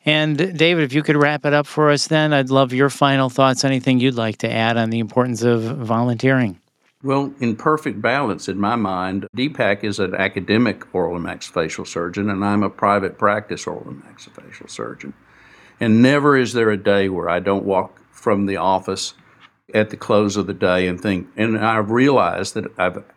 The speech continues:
Speaker 2: helped someone in a tangible way. And that's such a privilege.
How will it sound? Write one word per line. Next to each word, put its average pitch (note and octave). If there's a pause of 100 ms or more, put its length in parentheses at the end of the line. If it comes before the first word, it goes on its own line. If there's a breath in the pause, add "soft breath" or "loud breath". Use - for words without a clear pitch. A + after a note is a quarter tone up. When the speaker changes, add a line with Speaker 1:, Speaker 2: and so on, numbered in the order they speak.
(120)
Speaker 2:
helped -
someone G#2
in F#2+
a G2
tangible F#2+
way. G2+ (680 soft breath)
And A#2
that's A#2
such D3
a -
privilege. -